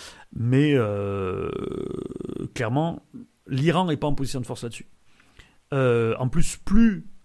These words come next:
son arme nucléaire, on va dire, du blocage d'Ormuz dure, euh, plus les solutions alternatives sont trouvées par le système.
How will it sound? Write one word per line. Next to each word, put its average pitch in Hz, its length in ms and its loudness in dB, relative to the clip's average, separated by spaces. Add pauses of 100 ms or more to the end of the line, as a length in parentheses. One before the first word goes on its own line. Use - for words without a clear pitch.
(240)
son 123 400 -2
arme 147 220 2
nucléaire, 151 380 0
on 120 60 -4
va 117 120 -2
dire, 113 280 -6
du 107 180 -10
blocage 120 340 -6
d'Ormuz 113 420 -6 (140)
dure, 120 480 -4 (640)
euh, 123 380 4 (180)
plus 208 180 8
les 160 100 6
solutions 135 340 -2
alternatives 117 400 -6
sont 117 120 -6
trouvées 123 380 -4 (240)
par 110 80 -4
le 110 80 -6
système. 117 360 -8